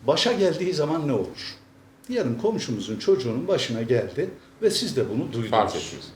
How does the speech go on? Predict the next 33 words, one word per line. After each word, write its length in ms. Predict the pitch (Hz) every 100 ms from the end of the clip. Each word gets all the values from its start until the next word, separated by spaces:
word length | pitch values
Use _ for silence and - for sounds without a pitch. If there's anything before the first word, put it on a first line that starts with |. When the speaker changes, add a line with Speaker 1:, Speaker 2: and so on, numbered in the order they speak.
| - - - - - -
Speaker 1:
Fark 280 | 247 160 120
ettiniz. 440 | - 110 107 101
Na-, 280 | 123 170 180 147
ne 80 |
yapmanız 520 | 190 160 - 110 101 -
gerekiyor? 440 | 101 101 - 104 113
Bizim 300 | 220 214 170
şu, 220 | - - 143
şu 140 | 190
an 160 | 147 139
en 200 | 190 160
büyük 200 | 110 104
sorunumuz 600 | - 180 107 110 247 - - - - -
halkımızın 540 | 214 - 147 117 127
bunu 160 | 170 254 -
bilmeyişi. 580 | 151 117 95 92 - - - - - - - - - - -
Şimdi 480 | - 240 226 226 226 - - - -
mahkeme 400 | 151 180 208 208
heyeti 380 | 214 196 185 220
diyor 240 | 226 247
ki 120 | -
ben 200 | 123 220
delil 260 | 175 160 185
isterim. 440 | 123 - 95 90 - - - - - - - - _ - - - - -
İstismarın 720 | 190 - 196 - 185 185 214 151
delilini 500 | 156 170 180 240 202
de 60 |
ilk 280 | 196 220 214
üç 180 | 202 -
günde 300 | 151 147 143
elde 200 | 120 104
etmemiz 440 | 95 - 95 90
gerekiyor. 440 | 98 95 87 -